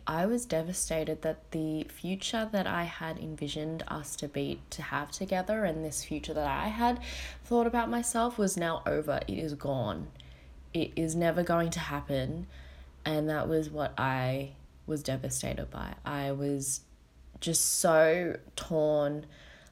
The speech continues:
that this person, like, the love of my life, had rejected me, um, wanted to end the relationship, and, um, yeah, like, I just was really, really sad that,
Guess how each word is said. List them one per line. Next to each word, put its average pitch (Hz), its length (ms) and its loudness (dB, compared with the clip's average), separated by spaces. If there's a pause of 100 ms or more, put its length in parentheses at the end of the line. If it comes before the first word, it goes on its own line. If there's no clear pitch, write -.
(140)
that 170 260 4
this 165 220 0
person, 151 540 -2
like, 143 180 -6
the 151 80 -2
love 147 260 0
of 160 100 -8
my 165 140 0
life, 147 640 0 (160)
had 143 520 -2
rejected 143 540 -2
me, 139 320 -4 (580)
um, 147 460 -6 (140)
wanted 160 320 -2
to - 120 -8
end 160 140 -2
the 160 60 -2
relationship, 143 920 0
and, 139 380 -4
um, 139 380 -6 (680)
yeah, 277 180 2
like, 165 280 0
I 170 120 -2
just 180 420 -4
was 185 240 0
really, 170 440 2
really 156 300 4
sad 151 520 2
that, 147 280 0